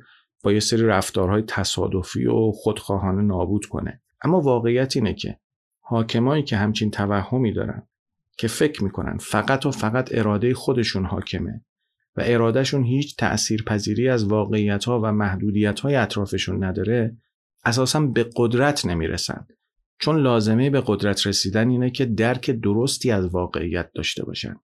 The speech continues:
یه استدلال دیگه که در تایید این ادعا می‌شه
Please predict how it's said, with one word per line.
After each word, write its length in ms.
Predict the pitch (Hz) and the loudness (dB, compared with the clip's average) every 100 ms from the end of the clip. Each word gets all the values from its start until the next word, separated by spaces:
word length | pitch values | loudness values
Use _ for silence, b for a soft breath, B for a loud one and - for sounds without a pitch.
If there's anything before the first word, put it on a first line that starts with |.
| _ _ _ | _ _ _
یه 200 | 143 208 | 0 2
استدلال 640 | 214 - 139 131 135 147 151 | 4 2 2 4 4 4 4
دیگه 280 | 123 143 | 2 0
که 400 | 135 - 143 143 135 | 0 2 4 4 4
در 180 | 113 104 | 2 2
تایید 500 | - 107 104 127 143 | 0 0 2 2 2
این 240 | 131 - | 2 2
ادعا 420 | 98 107 98 101 | 0 0 0 2
می‌شه 760 | 98 95 - 113 127 120 120 | 2 2 2 2 4 2 0